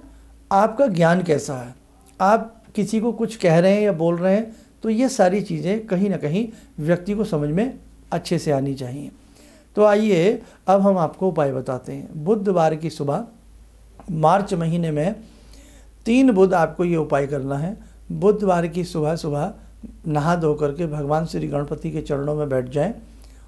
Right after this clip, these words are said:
और आप गणेश चालीसा जरूर पढ़ें। शुभारंभ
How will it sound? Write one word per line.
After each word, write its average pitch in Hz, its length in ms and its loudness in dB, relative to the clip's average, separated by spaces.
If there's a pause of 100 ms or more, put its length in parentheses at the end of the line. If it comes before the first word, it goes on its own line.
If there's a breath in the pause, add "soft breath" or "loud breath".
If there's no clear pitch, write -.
और 160 160 0
आप 170 220 0
गणेश 151 280 -4
चालीसा 131 400 -6
जरूर 123 280 -10
पढ़ें। - 320 -16 (760 soft breath)
शुभारंभ 180 580 4